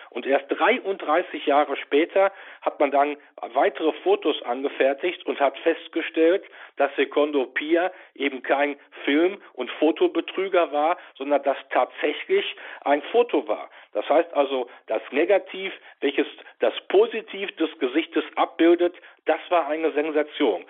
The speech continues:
Und damit begann im Grunde der Siegeszug des Grabtuches eben als etwas Wunderbares, als etwas von Christus Geschaffenes seit dieser Zeit. Vorher hat man dem Tuch diese Bedeutung jedenfalls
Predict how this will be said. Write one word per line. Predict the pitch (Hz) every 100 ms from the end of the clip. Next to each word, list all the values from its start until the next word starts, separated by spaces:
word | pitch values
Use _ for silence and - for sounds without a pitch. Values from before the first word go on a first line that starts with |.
| -
Und | - 110 123
damit | 139 180 180 -
begann | 120 - 135 185
im | - 151
Grunde | 139 156 151
der | 151 120 107 98 - - 95
Siegeszug | 123 196 202 - - 175 180
des | - -
Grabtuches | - 147 156 - 185 190 - -
eben | 143 143
als | - 123 - - - - -
etwas | - - 117 107 - -
Wunderbares, | 95 117 151 170 170 180 185 135 147 147 175 175 - - - -
als | 127 -
etwas | 156 - 135 -
von | 127 120 - - - -
Christus | 180 175 - 185 185
Geschaffenes | - 156 175 - - 170 175 - - - -
seit | 139 156 -
dieser | 170 160 156
Zeit. | - 151 - - - _ -
Vorher | 123 147
hat | 151 -
man | 143 139 - _
dem | 117 117
Tuch | 156 156 - 135
diese | 180 170
Bedeutung | 147 143 135 160 175 110 95 - - -
jedenfalls | - 127 139 123 110